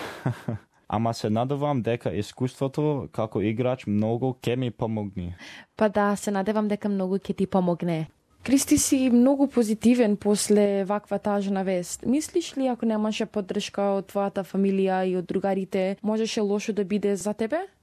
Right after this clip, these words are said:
Speaker 1: Да, мислам, ама тренирането ми помогна да бидам позитивен.
Speaker 2: Да, важно е да се претвора негативните случаеви во нашиот живот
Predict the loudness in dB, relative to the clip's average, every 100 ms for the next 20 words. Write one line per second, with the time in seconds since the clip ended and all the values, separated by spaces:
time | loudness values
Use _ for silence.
0 | _ _ -4 0 0 -2 -6 -4 -4 -2
1 | -2 0 0 0 0 0 0 0 -2 -6
2 | _ -4 -2 0 0 0 0 -2 -2 -2
3 | 0 0 -2 -2 -4 -2 -4 -2 -2 -2
4 | -2 -4 -2 -2 -2 -4 -4 -6 -4 -4
5 | -4 -2 -4 -6 -16 _ _ -12 0 2
6 | 2 0 -4 -4 -8 -8 -8 -10 -10 -8
7 | -8 -6 -6 -4 -6 -6 -6 -6 -6 -6
8 | -8 -10 -10 -6 -4 -2 -2 -4 -4 -6
9 | -6 -4 -4 -4 -4 -4 -4 -4 -2 -6
10 | -8